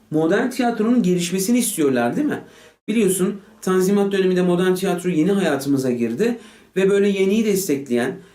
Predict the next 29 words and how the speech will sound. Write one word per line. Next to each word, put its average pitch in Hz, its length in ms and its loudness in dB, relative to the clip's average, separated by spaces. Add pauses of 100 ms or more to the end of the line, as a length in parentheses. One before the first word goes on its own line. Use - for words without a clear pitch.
(160)
e, 131 240 0
bunun 190 200 2
gelişmesine, 180 760 0
e, 135 260 0
ön 160 120 2
ayak 190 240 0
olmaya 160 260 0
çalışan 190 480 -4
bazı 170 280 0
aydın 165 300 -2
kesimler 143 540 -2
var. 196 380 -2 (460)
Ve 190 80 -2
bunlar 233 360 2
da 185 220 -4 (260)
adaptasyonun 202 960 -2 (100)
modern 202 320 2
tiyatronun 180 540 -2
gelişimine 175 520 -2
katkı 175 340 -6
sunacağını 147 540 0
düşündükleri 151 480 -4
için 196 220 -4 (360)
ne 190 80 0
yapıyorlar? 196 600 0 (480)
E, 131 60 0 (1040)
bu 214 160 2
yönde, 175 580 0 (640)
e, 120 120 -4